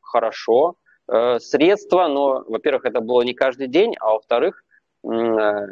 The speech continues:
люди не были готовы к таким деньгам, потому что тот инструмент, когда я пришёл, он давал в три раза больше денег.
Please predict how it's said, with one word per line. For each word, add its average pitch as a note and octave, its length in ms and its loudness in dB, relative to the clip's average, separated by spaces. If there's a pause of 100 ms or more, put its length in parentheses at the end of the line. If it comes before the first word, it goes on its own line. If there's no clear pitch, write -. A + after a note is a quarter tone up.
люди C#3+ 420 4
не D#3 260 2
были B2 220 -4
готовы A2 460 0
к - 60 -14
таким - 300 -2
деньгам, A2+ 400 0
потому G#2+ 300 -4
что G2+ 140 -4
тот C#3 260 -4
инструмент, A#2 520 -4
когда A2 320 -2
я A2 100 0
пришёл, C3 560 0
он A#2 220 -8
давал A2 300 -2
в - 80 -20
три A2 180 0
раза A2 320 -2
больше A2 600 -2
денег. G2 420 -6